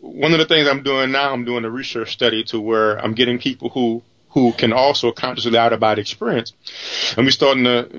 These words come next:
get out of body and do tele-, tele-, telepathy experiences and consciously interact and, and validate it. So, you know, I, I,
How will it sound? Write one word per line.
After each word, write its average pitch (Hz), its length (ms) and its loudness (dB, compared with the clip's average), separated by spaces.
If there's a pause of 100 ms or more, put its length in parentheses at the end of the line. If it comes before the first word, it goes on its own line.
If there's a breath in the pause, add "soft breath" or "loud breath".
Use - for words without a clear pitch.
get 131 120 2
out 131 160 2
of 110 120 -4
body 120 340 0
and 107 100 -10
do 120 100 -8
tele-, 117 360 -4
tele-, 127 240 -2 (100)
telepathy 120 500 -2
experiences 110 600 -4
and 101 100 -10
consciously 123 440 -4
interact 117 600 0
and, 98 300 -10
and 98 180 -4
validate 107 500 0
it. - 120 -12
So, 104 260 -6
you 120 100 0
know, 117 80 4
I, 113 360 2
I, - 40 -12